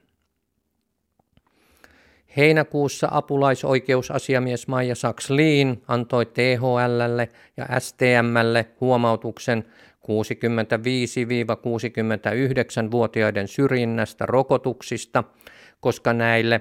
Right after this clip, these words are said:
oli annettu vain AstraZenecaa. Lääketieteen asiantuntijoiden mielestä sen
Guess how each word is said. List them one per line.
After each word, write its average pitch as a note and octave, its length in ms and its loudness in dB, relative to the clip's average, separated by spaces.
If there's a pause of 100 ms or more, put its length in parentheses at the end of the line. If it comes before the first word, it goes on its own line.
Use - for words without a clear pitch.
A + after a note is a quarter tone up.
(160)
oli A2+ 180 2
annettu G#2+ 460 -2
vain G#2+ 280 -2
AstraZenecaa. - 1080 -2 (1120)
Lääketieteen A#2+ 1000 0
asiantuntijoiden A2+ 920 -2
mielestä A2+ 500 -2
sen C3+ 520 0